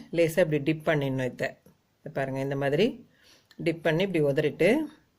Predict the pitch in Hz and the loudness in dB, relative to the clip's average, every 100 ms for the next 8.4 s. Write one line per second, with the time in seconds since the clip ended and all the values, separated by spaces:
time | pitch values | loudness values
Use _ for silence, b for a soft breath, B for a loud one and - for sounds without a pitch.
0 | _ _ _ _ _ _ _ b b b | _ _ _ _ _ _ _ b b b
1 | b _ 180 170 180 202 208 233 208 165 | b _ -2 2 2 4 6 6 4 4
2 | 226 254 240 190 180 160 175 185 160 151 | 4 6 6 6 6 6 4 2 2 0
3 | 139 131 147 185 156 151 175 202 180 214 | 0 0 0 0 -2 -2 2 4 6 4
4 | 233 190 151 175 160 180 160 151 151 185 | 2 0 0 0 2 2 2 2 2 2
5 | 330 - B B B _ 175 185 233 285 | 2 -2 B B B _ 4 6 6 6
6 | 170 160 160 240 180 165 147 143 - - | 6 4 4 2 2 2 0 -2 -4 -8
7 | - 180 165 170 233 233 247 208 208 202 | -2 2 4 6 4 4 2 4 2 2
8 | 151 196 330 | 2 2 0